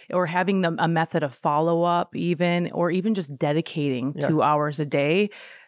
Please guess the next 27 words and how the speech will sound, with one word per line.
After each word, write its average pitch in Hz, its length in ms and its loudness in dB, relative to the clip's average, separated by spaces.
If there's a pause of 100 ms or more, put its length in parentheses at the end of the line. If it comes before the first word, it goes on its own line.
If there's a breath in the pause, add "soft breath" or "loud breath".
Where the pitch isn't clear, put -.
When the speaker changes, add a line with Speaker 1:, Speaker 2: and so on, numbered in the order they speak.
Speaker 1:
I 151 100 2
mean, 151 160 0
I'm 151 220 2
just 147 200 -4
thinking 151 280 -2
even 143 200 0
for 139 100 -4
myself, 131 480 -2
holy 127 300 -2
moly, 127 320 -2
we're 127 160 -2
leaving 151 260 2
a 139 80 2
lot 131 160 0
of 135 60 0
money 131 240 0
on - 80 -4
the - 80 -4
table 107 320 -4
over 95 180 -2
here. 143 240 -6
Speaker 2:
Right 147 140 0
when 147 80 0
the 139 80 -4
podcast 131 320 0
is 127 60 -12
done, 123 280 -2